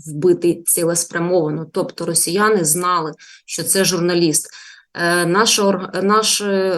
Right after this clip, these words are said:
партнери, Репортери без кордонів, так, це, е, закордонна організація правозахисна, вони зробили розслідування, вони приїжджали минулого року сюди, в Київ,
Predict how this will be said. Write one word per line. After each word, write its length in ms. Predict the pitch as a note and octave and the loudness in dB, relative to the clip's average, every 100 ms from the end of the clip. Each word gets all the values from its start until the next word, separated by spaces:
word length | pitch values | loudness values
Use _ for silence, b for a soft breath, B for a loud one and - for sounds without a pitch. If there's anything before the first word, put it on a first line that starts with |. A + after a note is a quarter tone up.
| E3 - | -4 -8
партнери, 840 | F#3+ F#3+ - G3 G#3 F#3+ F3+ D#3+ E3 _ _ _ _ _ - | -6 -6 0 2 4 4 2 0 -8 _ _ _ _ _ -10
Репортери 500 | F3 G3 G3 G3+ F#3 | -4 -2 2 2 2
без 160 | D#3+ | 0
кордонів, 760 | - E3+ D#3 F3+ A#3+ G3 - - | -2 -2 0 2 2 2 -2 -8
так, 260 | E3+ F3+ - | -6 -4 -6
це, 80 | |
е, 480 | D#3+ D3+ E3 E3 D#3+ | -6 -4 -2 0 0
закордонна 840 | D3 D#3+ - D3+ D#3 D#3 D#3+ D#3+ | -2 -6 -8 -6 -4 -2 -2 -2
організація 800 | E3 E3 E3+ E3+ F3 G#3+ - E3+ | -4 -4 -4 -4 -4 -2 -2 -2
правозахисна, 760 | D#3 D#3+ D#3 D3+ D#3+ D#3+ - D3+ | -6 -6 -6 -8 -6 -4 -4 -4
вони 220 | D3+ G3+ | 0 0
зробили 420 | G#3 F#3+ E3+ G3 | 2 2 4 4
розслідування, 600 | F#3 - G3 D#3+ D#3 D#3+ | 2 -2 -2 -4 -4 -4
вони 160 | E3 F3 | -6 -8
приїжджали 560 | - F3 D#3 F3 E3+ | -8 -8 -4 0 0
минулого 480 | E3+ D#3+ E3+ E3+ E3 | 0 -2 -4 -6 -6
року 380 | F3 F3 - D3+ B B B B | -4 -4 -6 -14 B B B B
сюди, 420 | - E3+ D3 F3 | -4 -2 2 2
в 100 | E3+ | 0
Київ, 580 | - F#3 F#3+ F3+ D#3+ | -2 2 4 4 0